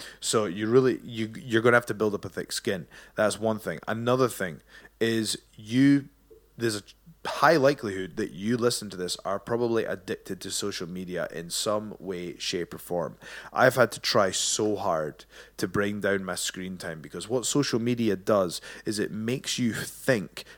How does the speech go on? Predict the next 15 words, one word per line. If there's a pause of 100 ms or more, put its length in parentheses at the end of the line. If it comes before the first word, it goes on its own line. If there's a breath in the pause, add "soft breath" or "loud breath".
that
you're
busy. (300 soft breath)
By
scrolling
through
stuff
and
looking
at
stuff,
yes,
you're
doing
stuff,